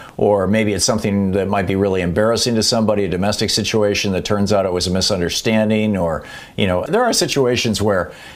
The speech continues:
it wouldn't be appropriate for us to all just be, you know, Truman showing in on all the cops.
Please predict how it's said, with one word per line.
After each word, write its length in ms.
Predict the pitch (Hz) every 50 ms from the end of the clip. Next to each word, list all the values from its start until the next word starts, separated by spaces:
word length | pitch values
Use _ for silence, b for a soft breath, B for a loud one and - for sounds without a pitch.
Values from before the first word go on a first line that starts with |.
| B B B
it 180 | 135 123 123
wouldn't 540 | 131 123 117 120 123 139 151 156 143 143 127
be 120 | 107 123 113
appropriate 520 | 95 - 127 117 113 107 - 101 92 90
for 180 | 87 - 104 95
us 120 | 90 -
to 80 | - -
all 240 | - 104 104 104
just 240 | 92 101 95 - -
be, 380 | 98 92 87 87 85 85 82 -
you 140 | - 117 101
know, 220 | 87 80 78 82 87 - 131 107 101 -
Truman 360 | - - 160 151 135 123 113
showing 580 | 98 - - - 123 104 95 95 92 90 87 95
in 300 | - 127 120 107 104 101
on 380 | 92 90 90 87 87 85 85
all 260 | - - 104 98 92 90
the 100 | 80 73
cops. 600 | - 113 95 80 62 62 - - - - -